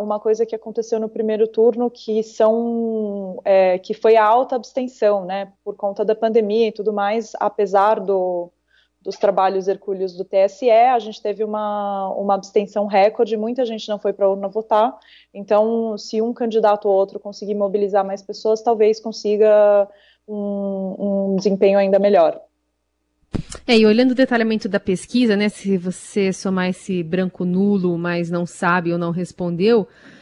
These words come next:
Speaker 2: por exemplo, nos trinta e cinco do Guilherme Boulos, a gente fica com cinquenta e três por cento. Então, é, talvez o grande, o grande desafio dos candidatos agora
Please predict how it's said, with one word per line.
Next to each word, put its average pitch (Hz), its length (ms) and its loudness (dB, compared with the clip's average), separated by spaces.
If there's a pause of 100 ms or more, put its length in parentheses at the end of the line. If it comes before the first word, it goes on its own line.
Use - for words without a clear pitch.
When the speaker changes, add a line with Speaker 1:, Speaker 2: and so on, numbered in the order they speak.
(140)
Speaker 2:
por 220 120 4
exemplo, 190 840 0
nos 180 180 -4
trinta 190 280 -2
e 180 60 2
cinco 180 400 -4
do 170 100 -6
Guilherme 170 340 -2
Boulos, 220 340 2
a 196 40 -4
gente 196 180 -6
fica 226 240 -6
com 233 160 -4
cinquenta 240 460 -4
e 262 60 -4
três 240 300 0
por - 200 -6
cento. 170 420 -4 (380)
Então, 247 480 2
é, 180 200 0
talvez 220 540 2
o 220 140 2
grande, 220 1120 0
o 156 60 -8
grande 233 300 0
desafio 214 460 -4
dos 185 160 -6
candidatos 185 540 -2
agora 196 480 0